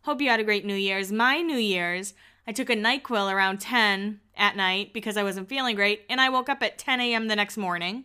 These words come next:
So that was, like, pretty crazy for me. <laughs> Usually I sleep a solid seven hours a night. Thank you, NyQuil, for that,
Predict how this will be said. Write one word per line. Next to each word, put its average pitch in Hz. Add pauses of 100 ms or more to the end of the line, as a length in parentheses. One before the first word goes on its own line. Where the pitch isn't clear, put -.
So 247
that 214
was, 226
like, 269
pretty 214
crazy 190
for 190
me. 196
<laughs> 311 (600)
Usually 311
I 254
sleep 214
a 190
solid 175
seven 180
hours 170
a 175
night. 160 (100)
Thank 233
you, 240
NyQuil, 240
for 269
that, 190